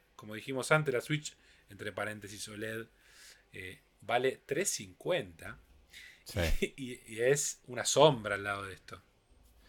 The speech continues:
Speaker 2: Sí, sí, la verdad, eh, hablábamos hace unos días ahí en el chat,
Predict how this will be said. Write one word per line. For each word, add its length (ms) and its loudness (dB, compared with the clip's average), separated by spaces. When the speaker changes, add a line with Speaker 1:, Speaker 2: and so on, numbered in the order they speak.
Speaker 2:
Sí, 280 4
sí, 380 6
la 140 0
verdad, 440 6
eh, 480 -2
hablábamos 560 4
hace 180 2
unos 160 6
días 340 4
ahí 360 4
en 160 2
el 100 2
chat, 320 4